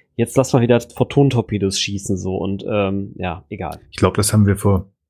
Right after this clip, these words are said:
Speaker 2: vier Wochen?
Speaker 1: Ja, genau.
Speaker 2: Vor vier Wochen ja schon mal gesagt,
Speaker 1: Ja.
Speaker 2: dass Worf eigentlich seine wirkliche Entwicklung erst in D S nine bekommen durfte.
Speaker 1: Mhm.
Speaker 2: Hier ist er,
Speaker 1: Ja.
Speaker 2: ja, steht da, guckt böse und will alles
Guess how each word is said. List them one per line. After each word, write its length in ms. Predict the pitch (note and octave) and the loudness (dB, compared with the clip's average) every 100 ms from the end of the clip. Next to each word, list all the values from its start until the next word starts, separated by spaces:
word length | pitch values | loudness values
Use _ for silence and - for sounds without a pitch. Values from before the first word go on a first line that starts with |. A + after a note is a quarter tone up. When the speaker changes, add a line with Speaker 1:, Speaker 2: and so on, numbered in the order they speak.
| - | -16
Speaker 2:
vier 300 | - A2 A2 | 0 2 2
Wochen? 260 | A#2 - C3+ | 0 0 4
Speaker 1:
Ja, 160 | B2+ | 4
genau. 340 | A#2 A2 G2 F2+ | 6 4 2 0
Speaker 2:
Vor 180 | - G#2 | -2 2
vier 120 | A2 | 4
Wochen 260 | A2+ B2 A#2 | 6 6 6
ja 100 | A2 | 6
schon 140 | A#2 | 6
mal 100 | G#2+ | 4
gesagt, 240 | G2+ G#2 G#2+ | 4 4 4
Speaker 1:
Ja. 60 | |
Speaker 2:
dass 180 | G2+ F#2+ | 2 2
Worf 320 | F#2+ A2 - | 2 2 2
eigentlich 480 | G#2+ G#2 G#2 G2+ - _ - - - _ | 2 4 4 2 -4 _ -20 -20 -20 _
seine 360 | G#2+ G2 F2 | 4 6 6
wirkliche 440 | G2 C#3+ B2+ G#2+ - | 2 4 2 2 2
Entwicklung 580 | G#2 F2 F#2+ A2 G#2+ G#2+ | 2 2 0 4 2 4
erst 260 | G2+ G2 | 2 4
in 80 | G#2 | 2
D 100 | F#2 | 4
S 140 | F#2 G2 | 4 4
nine 320 | F2+ F#2 F2 | 4 4 2
bekommen 420 | E2+ - F2 E2 | 0 0 0 2
durfte. 440 | E2 E2 - F2 - | 2 0 -2 -6 -2
Speaker 1:
Mhm. 180 | A2 - - - - | -4 -4 -12 -20 -20
Speaker 2:
Hier 240 | - A2+ G#2+ | -6 -2 -2
ist 120 | G2+ | 0
er, 280 | G2+ G2 F#2+ | 2 2 -2
Speaker 1:
Ja. 200 | A2 - _ - | -6 -8 _ -4
Speaker 2:
ja, 260 | E2+ F2 - | -2 -2 -2
steht 220 | G2 F#2+ | 0 2
da, 120 | A2 | 2
guckt 240 | A2+ G2+ - | 2 -2 2
böse 320 | G#2+ A2 A2+ | 4 6 4
und 120 | F#2+ | 4
will 100 | G2 | 4
alles 360 | F#2+ F2+ - | 2 0 -4